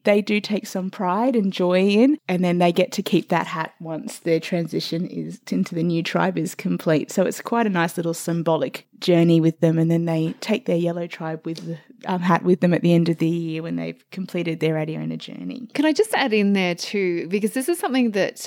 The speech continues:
Speaker 2: uh, we seem to, we come up with every year, and we, uh, you know, it's something that we really realise is a, a thing now, is that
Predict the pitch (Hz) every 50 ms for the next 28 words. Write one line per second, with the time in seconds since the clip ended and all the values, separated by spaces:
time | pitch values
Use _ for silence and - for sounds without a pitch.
0 | - - 180 170 165 165 160 151 117 120 151 180 190 185 180 175 175 175 175 175
1 | 170 - - - _ _ _ _ - - - 214 208 202 202 196 190 - - -
2 | - - 208 190 185 185 - - 185 - _ - 196 214 220 214 - - 226 226
3 | 226 226 - 202 190 - 208 185 170 185 185 180 175 175 170 165 170 170 170 175
4 | 170 170 170 170 165 - - - 156 151 156 - - 165 175 165 165 156 156 -
5 | - 220 208 202 190 185 - 185 185 175 180 180 175 170 - - - - 160 170
6 | 170 160 165 170 170 - - - _ 170 165 - - - 233 240 233 208 175 151
7 | - - 160 160 170 160 - 170 160 - -